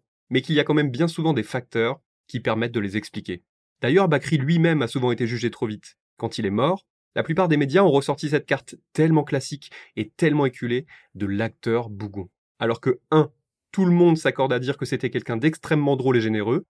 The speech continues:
qui aimait faire rire les gens et rire avec les gens, et alors que, deux, ce n'était pas quelqu'un qui râlait pour rien. Bakri, il décrivait ce qu'il voyait, c'est tout. Et il essayait de l'analyser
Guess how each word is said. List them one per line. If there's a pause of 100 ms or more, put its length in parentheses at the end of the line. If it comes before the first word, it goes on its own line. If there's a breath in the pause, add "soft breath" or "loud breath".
(100)
qui
aimait
faire
rire
les
gens (300)
et
rire (100)
avec
les
gens, (180)
et
alors
que,
deux, (320)
ce
n'était
pas
quelqu'un
qui
râlait
pour
rien. (400)
Bakri, (220 soft breath)
il
décrivait
ce
qu'il
voyait,
c'est
tout. (500)
Et
il
essayait
de
l'analyser